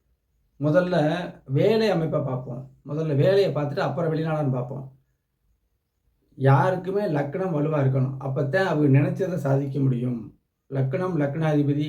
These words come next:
ராசி, ராசியாதிபதி வெளிச்சமா இருக்கணும். வெளிச்சம்னா என்ன? குரு, சுக்கிரன், வளர்பிறை சந்திரன், பௌர்ணமி யோகத்துல பிறந்திருக்கணும். லக்கணம், லக்கணம் கெட்டு சனி, செவ்வாயெல்லாம் ஆக்கிரமிச்சுட்டாங்கன்னா, செவ்வாயை கூட சேர்த்துக்கலாம். சனி, ராகுலாம் ஆக்கிரமிச்சுட்டாங்கன்னா, அவர் மனசோட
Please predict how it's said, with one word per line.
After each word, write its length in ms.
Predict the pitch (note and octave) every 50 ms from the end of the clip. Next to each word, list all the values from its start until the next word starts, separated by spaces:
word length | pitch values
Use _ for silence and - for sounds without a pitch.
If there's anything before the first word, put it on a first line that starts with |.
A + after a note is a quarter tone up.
| - - -
ராசி, 380 | - D3 D#3 E3 C#3+ - E3 D#3+
ராசியாதிபதி 640 | C#3+ C#3+ D3 C#3 C3 D3 C#3+ C3+ C3 C3 C3 C3+ -
வெளிச்சமா 420 | - E3 F#3 G3 - G3 E3+ D#3
இருக்கணும். 360 | C#3 C3+ C3 - - - - D3+
வெளிச்சம்னா 460 | E3 E3+ F3 - F#3+ F3+ F3 F3 D#3+
என்ன? 200 | D3+ D3 D3 D3+ D3+ D#3 D#3 D3 C#3 -
குரு, 220 | - E3+ F#3 F#3+ G3 -
சுக்கிரன், 420 | - - D3 - E3+ E3 D#3+ D#3 - - - - - - _ _ _ _ _ _ -
வளர்பிறை 380 | C#3+ D#3+ F3 F3+ F3 E3 D#3+ D#3
சந்திரன், 340 | C#3+ D#3 D3 D#3+ D#3+ D3 C3+
பௌர்ணமி 400 | D#3+ D#3+ E3+ F3 E3+ D#3+ D#3 D3+
யோகத்துல 300 | D3 C#3+ C3+ C#3 C#3 C3+
பிறந்திருக்கணும். 540 | C#3 C#3+ D3 C#3+ C#3 C3 - - - C3+ - - - _ _ _ _ _ _ _ _ _ _ _ _ _ _ _ -
லக்கணம், 480 | D3+ D#3 D#3 G#3+ G#3 G#3 G3+ F#3+ F#3+ F#3+ - -
லக்கணம் 400 | D#3+ D3 - - G3 F#3+ F3+ E3
கெட்டு 240 | F3 E3 E3 - F#3 F3+ F3
சனி, 240 | - - D#3 F3+ F#3+
செவ்வாயெல்லாம் 520 | - F3+ E3 E3 E3+ E3+ E3+ E3+ E3+ D#3+
ஆக்கிரமிச்சுட்டாங்கன்னா, 920 | D#3+ - - G3 F3+ D#3+ D#3 C3+ C3+ - - D3+ C#3+ C3+ C3+ B2+ B2+ B2+ C3 C3+ C#3+ D3 C3+ -
செவ்வாயை 380 | - - C#3 D#3 F3+ F3 E3+ D#3+
கூட 160 | F3 F#3 F#3+ -
சேர்த்துக்கலாம். 540 | C3 D#3+ D#3 C#3 C3+ C#3 C3+ C3+ C3 - - -
சனி, 340 | - - C3+ D3+ D#3+ F3 F#3+ F3+
ராகுலாம் 560 | D#3 D3+ D#3 D#3+ D#3+ D#3+ D#3+ E3 E3+ D3+ C#3+
ஆக்கிரமிச்சுட்டாங்கன்னா, 840 | D3 D3+ D3 E3+ D#3+ D3+ C#3 C3 C3 C#3 C3+ C3 B2+ B2+ C3+ D#3+ A3 A3+ - - - _ _ _ _ _ _ _ _ _ _ _ _ -
அவர் 320 | D3+ D#3 D#3+ E3+ E3 D#3+ D3
மனசோட 460 | D3 D#3 D#3+ F#3 E3 C3 F#3+ G3 G#3